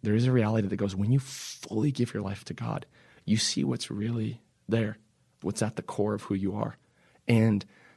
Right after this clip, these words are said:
not only that, but then God can do something with what's at the core. Not like you doing something with what, this shiny, beautiful apple on the outside. "Look at what I have." It's, you, I literally, I felt like my life had been given away. There was,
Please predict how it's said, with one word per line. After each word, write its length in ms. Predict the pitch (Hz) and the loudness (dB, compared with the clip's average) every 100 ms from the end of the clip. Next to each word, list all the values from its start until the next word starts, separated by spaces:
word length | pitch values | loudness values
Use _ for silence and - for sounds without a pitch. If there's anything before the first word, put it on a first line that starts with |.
| _ - | _ -2
not 180 | 104 117 | 2 4
only 160 | 127 92 | 4 4
that, 300 | 101 104 - | 0 -2 -4
but 220 | 92 98 | -6 0
then 180 | 107 117 | 2 2
God 300 | 104 107 - | 0 -4 -4
can 160 | 98 | -4
do 140 | 92 98 | -2 -2
something 440 | - 98 98 92 | -2 -2 -2 -4
with 160 | 90 - | -6 -6
what's 240 | 87 - | -8 -6
at 120 | 87 - | -8 -10
the 60 | |
core. 460 | - - 87 - - _ _ _ _ _ _ - | -16 -4 -4 -4 -12 _ _ _ _ _ _ -2
Not 240 | 107 110 | 0 2
like 180 | 107 98 | 0 0
you 280 | 92 95 104 | -2 0 2
doing 260 | 104 101 | 2 2
something 420 | 95 98 95 92 85 | 0 -2 -2 -2 -2
with 200 | 82 - | -2 0
what, 240 | 82 - _ - | -2 -2 _ -6
this 140 | 101 | -4
shiny, 320 | - 95 92 95 | -2 -2 -2 -2
beautiful 360 | 95 87 90 | -4 -4 -6
apple 200 | 90 98 | -4 -6
on 80 | 92 | -4
the 100 | 92 | -4
outside. 320 | 90 - - | -4 -4 0
"Look 200 | 123 151 | 0 0
at 120 | - - _ - | -4 -8 _ -8
what 100 | 127 | -4
I 120 | 117 | -4
have." 400 | 110 - 120 107 _ - - _ - | -2 -2 -2 -6 _ -20 -20 _ -10
It's, 140 | - - | -6 -2
you, 180 | 131 120 - - | 2 2 0 2
I 40 | |
literally, 300 | 107 151 - | 6 8 6
I 80 | 107 | 2
felt 180 | - 151 | 2 2
like 100 | 117 | 4
my 100 | 95 | 4
life 160 | 104 | 2
had 60 | 98 | 2
been 100 | 98 | 2
given 220 | 98 101 | 2 2
away. 320 | 98 - 117 _ _ _ _ _ | 4 2 2 _ _ _ _ _
There 80 | 120 | 4
was, 160 | 170 | 4